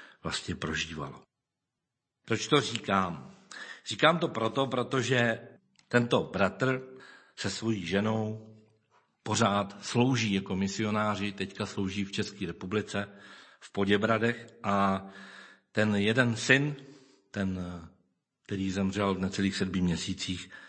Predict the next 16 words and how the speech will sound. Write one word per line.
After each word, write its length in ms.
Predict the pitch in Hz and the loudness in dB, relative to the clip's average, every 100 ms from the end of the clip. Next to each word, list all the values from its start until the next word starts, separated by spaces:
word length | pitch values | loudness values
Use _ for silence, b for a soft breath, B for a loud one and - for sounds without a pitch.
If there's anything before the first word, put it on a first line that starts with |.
| B B B B | B B B B
měl 600 | 98 98 98 98 101 98 98 | 0 2 4 4 2 0 -4
v 200 | 95 90 | -8 -2
minulých 500 | 98 95 95 95 - | 2 4 4 0 -2
dnech, 640 | - 92 90 92 - - - _ | -4 -2 0 -4 -10 -14 -20 _
by 160 | 101 113 | 2 4
měl 480 | 101 95 90 90 92 - | 4 2 2 -2 -6 -10
narozeniny. 760 | 95 87 90 87 85 78 73 73 _ _ _ _ _ _ _ _ | -8 -4 -4 -2 -2 -4 -8 -14 _ _ _ _ _ _ _ _
A 440 | 95 90 87 85 85 _ _ | -4 -2 -4 -8 -12 _ _
on 380 | - 110 113 101 | 0 2 4 4
napsal, 840 | 98 95 - 110 95 95 92 90 95 - _ _ _ _ _ _ - | 2 0 -2 0 2 0 -2 -6 -12 -20 _ _ _ _ _ _ -8
tento 300 | 92 92 90 | -6 -4 -4
misionář, 640 | 87 - 104 107 107 - B B B - | -4 -4 -2 0 -2 -8 B B B -8
napsal 520 | 92 - 104 98 - | -6 0 0 -2 -4
na 100 | 101 | -6
Facebooku 720 | 92 113 110 95 101 98 101 98 | -4 -2 -2 -2 -2 0 0 0
takový, 640 | 101 101 92 92 90 | -2 -4 -4 -4 -8